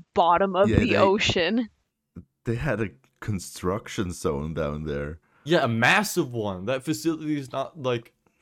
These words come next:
Speaker 3: the size of a camp or
Speaker 2: It's so weird.
Speaker 3: Yeah.
Speaker 2: Unless they sank the whole thing, but that would have been, I don't know.
Speaker 1: How would they get that hull?
Speaker 3: <laughs>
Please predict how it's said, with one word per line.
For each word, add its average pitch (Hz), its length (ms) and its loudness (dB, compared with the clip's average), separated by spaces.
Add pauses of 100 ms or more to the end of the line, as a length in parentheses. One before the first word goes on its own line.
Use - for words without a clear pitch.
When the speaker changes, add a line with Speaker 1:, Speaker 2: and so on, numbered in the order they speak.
(340)
Speaker 3:
the 117 80 -4
size 120 340 0
of 120 100 -6
a 104 60 -4
camp 101 500 -12
or 92 220 -8 (920)
Speaker 2:
It's 98 140 -12
so - 200 -4
weird. 69 460 -4
Speaker 3:
Yeah. 110 180 2
Speaker 2:
Unless 113 280 0
they 92 420 0
sank 92 460 -4
the 85 100 -2
whole 85 240 0
thing, 85 380 -4
but 73 180 -6 (300)
that 80 140 -2
would 80 200 -6
have 78 160 -6
been, 76 320 -8 (180)
I 87 140 -4
don't 69 140 -4
know. 62 160 -12 (420)
Speaker 1:
How 202 100 2
would 196 140 -2
they 190 100 -2
get 190 200 -6
that 190 200 -4
hull? 185 440 2
Speaker 3:
<laughs> 180 60 -18